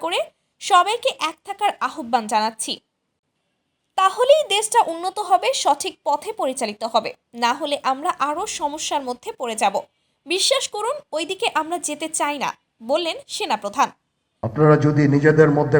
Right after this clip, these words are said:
Speaker 2: ভেদাভেদ ভুলে একসাথে কাজ না করতে পারেন,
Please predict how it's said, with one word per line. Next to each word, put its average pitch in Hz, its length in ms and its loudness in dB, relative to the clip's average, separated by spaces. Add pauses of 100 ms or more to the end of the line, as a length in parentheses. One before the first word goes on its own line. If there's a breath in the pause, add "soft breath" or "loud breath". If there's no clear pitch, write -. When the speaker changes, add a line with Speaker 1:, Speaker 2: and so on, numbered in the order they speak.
Speaker 2:
ভেদাভেদ 143 480 4 (380)
ভুলে 143 240 4 (120)
একসাথে - 380 -6 (100)
কাজ 143 140 4 (120)
না 156 80 6 (100)
করতে 156 220 0 (100)
পারেন, 131 240 4